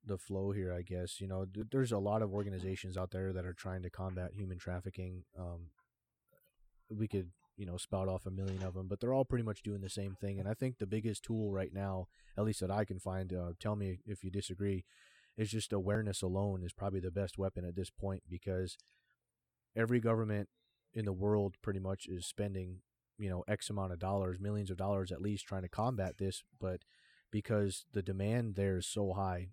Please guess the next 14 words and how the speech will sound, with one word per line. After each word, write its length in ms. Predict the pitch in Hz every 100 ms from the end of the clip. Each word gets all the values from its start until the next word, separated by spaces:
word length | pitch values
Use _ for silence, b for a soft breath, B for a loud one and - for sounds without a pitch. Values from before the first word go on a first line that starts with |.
| -
and 260 | 104 90 90
because 380 | 90 - 101 92
it, 80 | -
it's 360 | 101 - 98 -
so 180 | - 107
lucrative 720 | 95 98 135 110 90 90 - -
for 200 | - 101
these 180 | 92 92
criminal 300 | - 104 101
organizations 640 | 101 95 92 104 - 98
to 100 | -
run 240 | 90 95 98
this 140 | 95
stuff, 420 | - 107 92 -